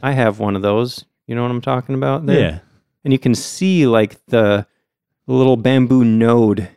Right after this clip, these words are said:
Speaker 1: in the middle where the sections of the bamboo join.
Speaker 2: Yeah.
Speaker 1: I don't know.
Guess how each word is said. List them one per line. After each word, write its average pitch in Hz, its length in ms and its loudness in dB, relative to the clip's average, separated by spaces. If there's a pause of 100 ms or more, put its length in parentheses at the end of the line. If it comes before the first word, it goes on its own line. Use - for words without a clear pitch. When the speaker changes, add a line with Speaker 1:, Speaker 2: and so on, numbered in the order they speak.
(260)
Speaker 1:
in 113 180 -2
the 110 60 0
middle 120 420 0 (400)
where 113 220 0
the 98 360 -4 (400)
sections 135 600 -2
of 127 80 -2
the 127 60 -2
bamboo 127 680 2 (320)
join. 127 500 -4 (120)
Speaker 2:
Yeah. 101 260 0 (220)
Speaker 1:
I 120 60 -6
don't 101 160 -4
know. 107 80 -14